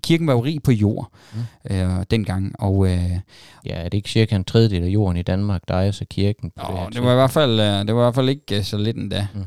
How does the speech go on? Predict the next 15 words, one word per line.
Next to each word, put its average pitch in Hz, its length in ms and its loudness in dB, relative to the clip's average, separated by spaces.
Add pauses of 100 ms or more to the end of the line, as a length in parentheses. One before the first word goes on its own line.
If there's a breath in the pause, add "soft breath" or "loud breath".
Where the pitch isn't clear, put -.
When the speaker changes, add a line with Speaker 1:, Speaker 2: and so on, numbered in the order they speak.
(140)
Speaker 2:
Mm. - 60 -6
Speaker 1:
Øh, 101 400 0
og 101 220 -6
det 139 80 4
betød 156 280 0
lige 127 140 2
pludselig, 135 360 -2
at 110 80 -6
kongen, 110 280 -2
han 113 160 0
blev 107 240 0
absolut 120 560 0 (280)
den 110 100 -4
største 110 800 -2
jordbesidder 107 720 0